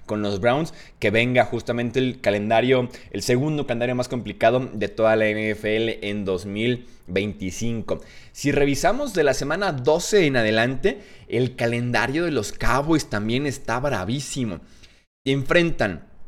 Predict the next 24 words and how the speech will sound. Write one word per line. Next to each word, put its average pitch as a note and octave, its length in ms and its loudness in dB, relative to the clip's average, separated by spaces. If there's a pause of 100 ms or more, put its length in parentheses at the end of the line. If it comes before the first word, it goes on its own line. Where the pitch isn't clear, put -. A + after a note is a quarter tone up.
(640)
a A2+ 120 6
los B2 320 2
Eagles, G3 420 -2
que A2+ 220 4
vienen B2 220 0
de A#2 60 -2
ser - 200 -4
campeones B2 480 0
del G#2 140 -2
Super G2+ 340 -4
Bowl, C#3 320 2 (440)
a A2 140 6
los A#2+ 260 2
Chiefs, - 400 2
que C3 140 2
fueron D3 340 4
los B2 160 0
finalistas C3 760 0
del A#2 120 2
Super B2 360 0
Bowl C#3+ 340 6 (240)
la G#2+ 120 2
temporada A#2+ 520 4
anterior, C3 640 0